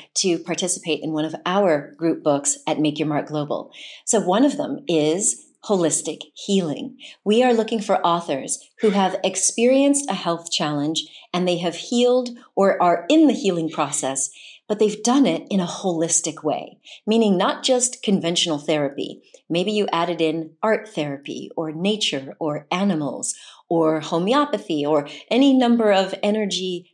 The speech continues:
medicine techniques. If you have personally overcome a health challenge or you are in the process of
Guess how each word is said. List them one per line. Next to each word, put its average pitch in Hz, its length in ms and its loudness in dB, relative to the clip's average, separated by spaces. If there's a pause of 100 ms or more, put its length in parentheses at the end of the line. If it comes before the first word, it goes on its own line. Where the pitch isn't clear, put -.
medicine 170 480 0
techniques. - 720 -8 (420)
If 202 180 -2
you 214 280 2
have 233 240 -4
personally 196 540 -2
overcome 170 480 -2
a 151 40 -2
health 151 340 -8
challenge 139 560 -6
or 165 140 -6
you 170 300 -4 (260)
are 165 260 2
in 208 400 2
the 190 80 -4
process 156 720 -2
of 151 240 -2